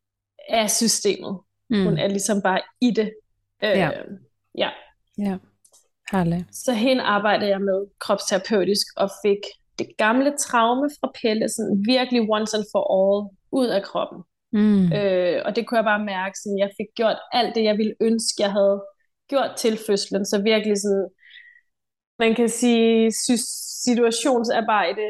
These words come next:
Speaker 1: i forhold til nervesystemet, og få det nærmest til at tro, at det var det, jeg gjorde. Så når jeg
Speaker 2: Mm.
Speaker 1: tænker på oplevelsen, så er det sådan en ekspansiv og åbne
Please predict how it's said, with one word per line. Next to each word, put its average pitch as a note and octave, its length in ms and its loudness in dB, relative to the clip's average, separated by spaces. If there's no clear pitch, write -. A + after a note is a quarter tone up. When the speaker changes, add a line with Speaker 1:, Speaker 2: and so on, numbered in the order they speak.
Speaker 1:
i A#3 160 0
forhold A3 300 2
til A3 180 0
nervesystemet, G#3 840 0
og G3 80 0
få G#3+ 60 2
det G#3 260 0
nærmest G#3+ 420 0
til A#3+ 80 0
at C4+ 100 0
tro, A#3 180 2
at - 180 -2
det A3+ 120 2
var A3+ 140 2
det, A3+ 160 0
jeg G3 200 0
gjorde. F3+ 340 -4
Så - 140 -6
når G#3 80 0
jeg G3+ 100 2
Speaker 2:
Mm. E3 120 -4
Speaker 1:
tænker A3+ 320 2
på A#3+ 60 0
oplevelsen, G#3+ 720 0
så A3+ 140 0
er G#3+ 40 2
det A3 160 2
sådan G#3+ 280 0
en G3+ 100 -2
ekspansiv A#3 600 0
og G3+ 180 0
åbne A#3+ 420 2